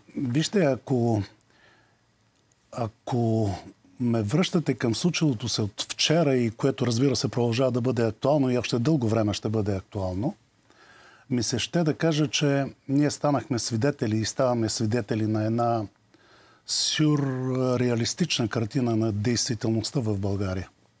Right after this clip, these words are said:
Казвам го с огромно съжаление, като човек, който дълги години е бил и сега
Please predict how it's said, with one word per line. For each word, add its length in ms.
Казвам 340
го 120
с 460
огромно 460
съжаление, 600
като 220
човек, 280
който 280
дълги 280
години 380
е 60
бил 260
и 100
сега 400